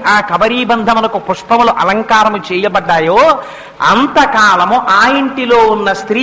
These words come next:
సువాసిని అని గుర్తు. ఆవిడ సువాసినిగా ఉన్నంత కాలం ఆవిడ భర్త బతికున్నాడని గుర్తు. భర్త బతికుండడమే ఇంటికి ఐశ్వర్యం. అందుకని అది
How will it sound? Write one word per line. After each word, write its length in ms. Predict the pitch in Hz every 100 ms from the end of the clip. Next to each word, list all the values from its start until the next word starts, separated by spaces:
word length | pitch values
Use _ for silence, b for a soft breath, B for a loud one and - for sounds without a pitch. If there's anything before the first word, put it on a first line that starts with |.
| 262
సువాసిని 760 | - 220 233 240 233 233 208 220
అని 160 | 233
గుర్తు. 320 | - 170 175 151 - B B B - 196
ఆవిడ 360 | 214 233 226 220
సువాసినిగా 800 | - 202 233 269 269 277 262 254 226
ఉన్నంత 460 | 202 233 262 254 233
కాలం 360 | 220 208 226
ఆవిడ 240 | 247 220 202 135
భర్త 320 | 180 180 277
బతికున్నాడని 840 | 190 202 302 294 262 233 208 196 226
గుర్తు. 320 | 190 175 202 139 B B B
భర్త 360 | 147 175 - 247 196
బతికుండడమే 800 | 165 170 247 247 220 202 196 220 269
ఇంటికి 400 | 196 185 240 -
ఐశ్వర్యం. 520 | 151 - - - 110 - B B B B
అందుకని 600 | 127 160 214 247 180 180 294 320 247 B B -
అది 200 | 165